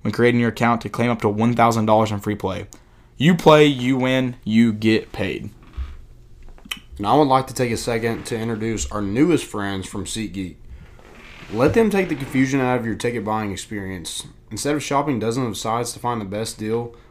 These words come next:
Speaker 2: let SeatGeek do the work for you. Their app scans the web for the best deals to your favorite game, concert, or show,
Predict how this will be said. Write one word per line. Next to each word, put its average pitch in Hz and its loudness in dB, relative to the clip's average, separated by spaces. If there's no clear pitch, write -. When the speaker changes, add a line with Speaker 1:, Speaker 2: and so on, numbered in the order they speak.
Speaker 2:
let 135 -4
SeatGeek 147 0
do 120 0
the 139 0
work 127 0
for 127 -6
you. - -10
Their 113 -2
app 135 0
scans 127 -4
the 107 -6
web 113 -2
for - -10
the 95 -6
best 117 -6
deals 127 -4
to 104 -12
your 98 -6
favorite 131 -2
game, 127 -2
concert, 127 -6
or 110 -4
show, - -4